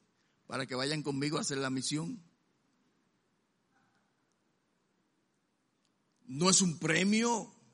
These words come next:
no es dinero. ¿Qué es lo que vamos a recibir de Cristo? De la mano del Señor. Bueno, la Biblia nos habla que lo que vamos a recibir allí tiene que ver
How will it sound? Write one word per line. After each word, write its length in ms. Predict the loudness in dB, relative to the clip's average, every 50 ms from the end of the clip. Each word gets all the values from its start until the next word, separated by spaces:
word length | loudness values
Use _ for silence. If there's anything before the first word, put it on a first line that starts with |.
| _ _ -20 -20 _ -10
no 180 | -2 0 2
es 140 | 2 2 2
dinero. 640 | 2 2 4 4 4 6 6 6 6 6 4 0 -4 -16 -20 -20 _ _ _ _ _ _ _ _ _ _ _ _ _ _ _ 0
¿Qué 280 | 4 6 8 8 8
es 140 | 6 6 4
lo 180 | 4 2 2 4
que 100 | 4 4
vamos 320 | 4 4 2 2 2 2
a 100 | 2 2
recibir 380 | 0 -2 -2 -2 -4 -4 -4 -4
de 120 | -6 -6
Cristo? 420 | -4 -4 -4 -4 -4 -6 -8 -16 _ _ _ _ _ _ _ _ _ _ _ _ _ _ _ _ -12
De 160 | -2 0 4
la 140 | 6 6 6
mano 440 | 6 6 4 4 4 2 2 0 0
del 180 | 0 -2 -2 -2
Señor. 500 | -2 -2 -2 -2 -4 -6 -8 -12 -20 _ _ _ _ _ _ _ _ _ _ _ _ _ _ _ -2
Bueno, 260 | 2 4 6 6 8
la 140 | 8 8 6
Biblia 320 | 6 4 4 4 2 4
nos 200 | 4 2 0 0 2
habla 360 | 4 4 4 4 4 2 0
que 120 | 0 0 -2
lo 100 | -2 -2
que 80 | -2 -2
vamos 300 | -2 -2 -2 -2 0 0
a 80 | 0
recibir 420 | 0 0 0 -2 -2 -2 -2 -2 -2
allí 460 | -2 -2 -4 -4 -4 -6 -8 -12 -18 _ _ _ _ _ _ _ _
tiene 280 | -2 -2 0 0 -2 -2
que 120 | -4 -4
ver 340 | -2 -2 -2 -4 -6 -10 -18